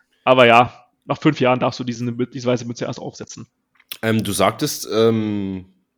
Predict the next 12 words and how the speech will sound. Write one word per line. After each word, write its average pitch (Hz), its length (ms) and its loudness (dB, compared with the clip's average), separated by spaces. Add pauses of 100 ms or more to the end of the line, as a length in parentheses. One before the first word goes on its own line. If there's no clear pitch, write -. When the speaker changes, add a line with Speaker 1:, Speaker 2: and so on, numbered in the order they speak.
(180)
Speaker 2:
ja, 107 100 6
dass 101 180 -4
man 104 460 -4
so 101 180 -6
wenigstens 117 380 -2
auf 104 140 -4
drei 101 240 0
Spiele 135 340 0
kommt. 120 340 -2 (540)
Ist - 240 0
es 180 200 -6
denn 117 500 -2